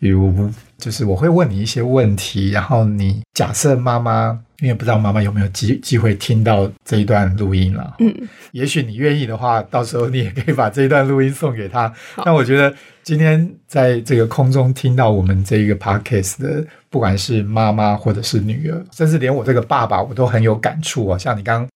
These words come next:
Speaker 1: 提到说那种父母亲的那种帮小孩子存钱，然后有，
Speaker 2: 嗯，嗯。
Speaker 1: 有时候存，存，存就，
Speaker 2: <laughs>
Speaker 1: 就不见了。这个真的是要引以为戒了哈，就是其实小孩子没讲，但是其实心里面是有感觉的。
Speaker 2: 但是我觉得就是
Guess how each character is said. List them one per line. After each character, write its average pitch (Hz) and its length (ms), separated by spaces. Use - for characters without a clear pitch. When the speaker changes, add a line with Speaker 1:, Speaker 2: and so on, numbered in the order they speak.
Speaker 1:
提 131 180
到 127 200
说 135 240
那 139 120
种 104 180
父 147 180
母 110 160
亲 120 280
的 117 100
那 113 140
种 101 280
帮 151 160
小 131 160
孩 107 180
子 127 160
存 120 300
钱， 117 380
然 117 120
后 127 140
有， 101 120
Speaker 2:
嗯， 143 80
嗯。 - 20
Speaker 1:
有 - 80
时 156 100
候 147 140
存， 147 200
存， 139 200
存 139 160
就， 143 100
Speaker 2:
<laughs> 202 220
Speaker 1:
就 165 120
不 123 140
见 156 260
了。 117 240
这 202 160
个 180 80
真 165 100
的 170 80
是 143 120
要 151 120
引 127 200
以 107 160
为 104 220
戒 117 280
了 107 100
哈， 135 200
就 156 120
是 127 160
其 - 120
实 139 380
小 - 160
孩 117 140
子 127 80
没 123 180
讲， 117 340
但 131 120
是 123 160
其 120 160
实 110 120
心 131 200
里 117 60
面 113 180
是 113 160
有 104 140
感 98 260
觉 135 260
的。 - 280
Speaker 2:
但 320 160
是 330 100
我 208 300
觉 190 220
得 196 180
就 214 140
是 208 360